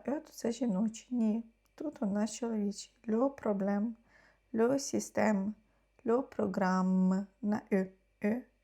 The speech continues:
"е", "е". Le thème, masculin, le diplôme. Теж маскюлін. Слова жіночого роду, без типового закінчення. Просто рука.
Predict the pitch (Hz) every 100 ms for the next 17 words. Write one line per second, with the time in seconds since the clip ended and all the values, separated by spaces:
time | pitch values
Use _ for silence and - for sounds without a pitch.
0 | _ 196 214 - _ 214 202 214 - _
1 | _ _ 226 240 262 - 214 208 220 -
2 | 208 220 - - 220 202 196 254 208 208
3 | 220 220 208 208 208 185 190 _ _ -
4 | 196 185 - 220 202 - - _ _ _
5 | - - - - - 202 202 208 190 180
6 | 190 190 226 240 247 262 269 294 330 _
7 | _ 208 - 202 202 190 190 185 180 -
8 | 180 185 - 220 240 320 - _ _ _
9 | _ - 180 180 - 190 202 220 - 196
10 | 190 - 185 220